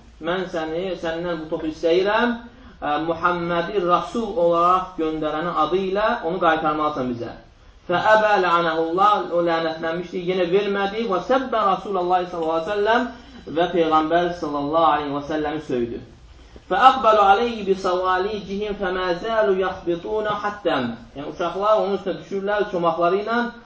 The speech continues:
o qədər döyəcləyirlər ki, axırda ölür. فرفع ذلك عمر بن الخطاب. Və bu məsələni Ömər ibn Xattab radiyallahu anhə qal-, ə, qaldırırlar.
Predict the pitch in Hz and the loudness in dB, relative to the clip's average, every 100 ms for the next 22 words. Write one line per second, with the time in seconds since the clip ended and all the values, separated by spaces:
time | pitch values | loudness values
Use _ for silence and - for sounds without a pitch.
0 | - - - - 247 226 196 196 185 180 | -20 -20 -4 6 6 8 4 4 2 4
1 | 185 170 180 202 196 190 226 220 180 170 | 2 0 -4 -4 -2 -2 0 0 0 0
2 | 151 123 113 - - - - 123 175 - | 0 -2 -4 -12 -20 -20 -16 -12 -12 -12
3 | - - 190 208 269 262 247 214 254 254 | -12 -2 4 6 6 4 6 6 6 6
4 | 240 226 233 233 226 220 220 - - 139 | 4 2 2 0 0 -2 -2 0 0 0
5 | - - - - - - 160 196 247 220 | -2 -8 -18 -20 -20 -6 0 0 2 0
6 | 220 202 208 220 202 214 196 185 180 175 | 0 0 0 2 2 2 0 0 0 2
7 | 214 190 170 175 170 190 190 170 165 160 | 2 2 0 0 0 2 0 0 0 2
8 | 160 160 - 160 156 156 160 160 156 185 | 2 2 -2 -4 -2 0 2 2 2 0
9 | 196 214 | 2 2